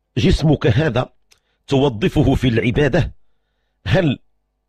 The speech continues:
يقوم خاشعا لله متضرعا لرب الأكوان؟ هل يركع ويرفع ويسجد ويسلم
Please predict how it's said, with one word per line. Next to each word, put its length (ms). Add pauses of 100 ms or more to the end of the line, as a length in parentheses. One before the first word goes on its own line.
(120)
يقوم 440
خاشعا 480
لله 380 (440)
متضرعا 800 (440)
لرب 380
الأكوان؟ 500 (720)
هل 300 (100)
يركع 520 (600)
ويرفع 680 (460)
ويسجد 720 (420)
ويسلم 800